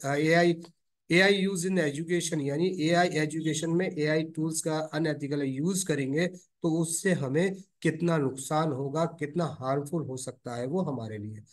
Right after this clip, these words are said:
इसके बारे में डिस्कस किया, ठीक है ना। और दूसरी चीज हमने डिस्कस किया कि benefits of the responsible implementation,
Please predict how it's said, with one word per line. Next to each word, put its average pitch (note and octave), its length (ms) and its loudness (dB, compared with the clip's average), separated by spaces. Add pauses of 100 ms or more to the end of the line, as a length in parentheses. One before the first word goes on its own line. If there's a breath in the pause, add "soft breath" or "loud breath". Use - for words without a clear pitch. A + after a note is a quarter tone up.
(300 soft breath)
इसके D3+ 220 0
बारे C3 200 0
में C3 140 -2
डिस्कस B2 340 -4
किया, B2 300 -8 (340 soft breath)
ठीक C3+ 140 0
है F#3 60 4
ना। A#3+ 280 0 (180)
और D3+ 400 4
दूसरी F3+ 320 -2
चीज G#3 320 -2
हमने G#3 200 2
डिस्कस F#3 380 0
किया F#3 240 0
कि F#3+ 160 -2
benefits E3 500 0
of F3 100 0
the F#3 200 2
responsible E3+ 640 -2
implementation, D#3 1000 0